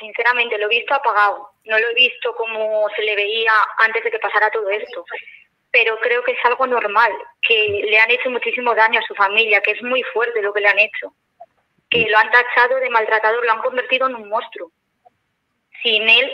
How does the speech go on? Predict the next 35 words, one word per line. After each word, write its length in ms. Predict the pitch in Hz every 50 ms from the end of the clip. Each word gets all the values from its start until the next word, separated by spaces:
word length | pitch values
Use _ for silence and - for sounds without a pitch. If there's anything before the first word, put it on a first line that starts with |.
| - -
haber 240 | - 220 214 214 226
hecho 240 | 233 233 - 254 240
nada, 420 | 214 214 226 247 285 320 330 277
o 60 | 226 -
sea, 240 | - 233 226 - - - - - - - - - - _ -
sin 160 | 254 247 226
haber 280 | 226 214 233 240 233 247
nada 720 | 247 254 262 254 254 247 233 233 240 226 214 208 196 185 - _ _ _ _ _ _ _ _ - -
asegurado 720 | 240 226 - - 233 220 196 226 226 - 233 240 269 311 302
ni 160 | 247 226 214
nada, 260 | 220 233 247 233 214
lo 80 | 214 220
han 60 | 220
convertido 480 | 226 226 226 233 233 - 254 240 247
en 60 | 240 220
un 120 | 214 220
monstruo. 360 | 226 247 - - 208 208 208 -
Entonces 380 | 233 214 214 214 214 240 240 -
yo 80 | 247 247
entiendo 400 | 247 240 - 233 247 254 262 262
que 100 | 254 233
él 80 | 226 226
no 60 | 240
esté 180 | 240 - 202
bien. 220 | 185 185 226 240 - _ _ - _ _ _ _ _ _ _ _ - - - - - _ - 240 233
Aunque 200 | 233 226 233 220
también 380 | 220 220 214 220 226 233 247 247
pienso 500 | 247 262 262 262 262 254 - 294 294 277
que 100 | 254 240
prácticamente 720 | - 240 233 226 - 262 226 233 247 262 254 247 254 226
toda 180 | 220 214 220 226
España 380 | 233 226 - 254 254 220 214
está 220 | 208 - - 202 208
con 200 | 208 208 208 214
él, 220 | 233 277 302 -